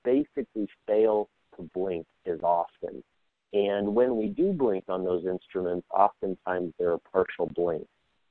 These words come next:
Corb has identified and has worked with other scientists to kind of reveal that when a gland is not expressed through the normal blink, those glands will become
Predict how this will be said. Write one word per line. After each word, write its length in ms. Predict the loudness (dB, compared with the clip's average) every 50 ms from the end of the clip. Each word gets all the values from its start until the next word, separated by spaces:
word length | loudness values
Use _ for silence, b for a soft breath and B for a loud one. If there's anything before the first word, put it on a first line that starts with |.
| _ _ _ _ _ _ _ _ _ _ _
Corb 320 | 2 6 10 10 10 10 10
has 140 | 6 4
identified 840 | 2 2 2 0 0 2 0 0 2 4 4 6 6 6 4 2 0
and 120 | -2 -4 -4
has 100 | -6 -4
worked 320 | 0 2 2 2 2 0 _ -2
with 200 | -2 -2 -2 0 0
other 300 | 0 2 4 4 2 2 0 -4 -10
scientists 640 | -8 -4 -4 -2 -2 -4 -6 _ -8 -8 -8 -8 _ _ _
to 80 | -14 -12 -6
kind 240 | -4 -4 -2 0 0
of 60 | 0
reveal 760 | 0 -2 -2 -4 -2 -2 0 2 4 4 4 4 2 0 -2 -4 _ _ _ _ _ _ _ -2
that 200 | 0 2 2 2
when 180 | 0 0 -2
a 80 | -2 -4
gland 680 | -4 -2 0 0 0 0 0 0 0 0 -2 -4 -6 -8 _ -2
is 200 | -2 0 -2 -2 -4
not 400 | -4 -4 -2 -2 -4 -4 -6 -10 -14 -18 _ -6
expressed 800 | -6 -6 -6 -10 -18 -20 -20 -12 _ 2 4 6 6 4 4 0 -6 -20 -20 _ _ _ _ _ _ _
through 360 | -2 0 2 4 4 4 2 2
the 100 | 2 2
normal 640 | 2 2 2 0 0 0 0 0 0 -2 -2 -2 -4 -4
blink, 420 | -4 -4 -2 -4 -4 -6 -8 -12 _ _ _ _ _ _ _ _ _ _ _ _ _ _ 4
those 240 | 6 6 6 4 2 -2 -6
glands 400 | -4 -2 0 0 0 0 -2 -4 -2
will 180 | 0 0 0
become 480 | 2 0 -2 -4 -6 -8 -8 -8 -8